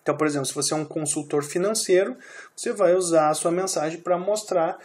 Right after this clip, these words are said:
que a pessoa pode sair do vermelho utilizando o seu serviço. Então, ela mostra uma transformação,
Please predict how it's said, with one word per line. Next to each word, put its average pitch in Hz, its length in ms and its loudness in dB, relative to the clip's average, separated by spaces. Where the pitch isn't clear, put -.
que - 120 -2
a 202 40 4
pessoa 180 460 0
pode 165 240 4
sair 165 260 4
do 170 120 0
vermelho 196 680 4
utilizando 196 500 0
o 175 60 -8
seu 180 120 0
serviço. 196 680 -4
Então, 139 240 -2
ela 147 180 4
mostra 151 360 -2
uma 175 120 0
transformação, 190 840 2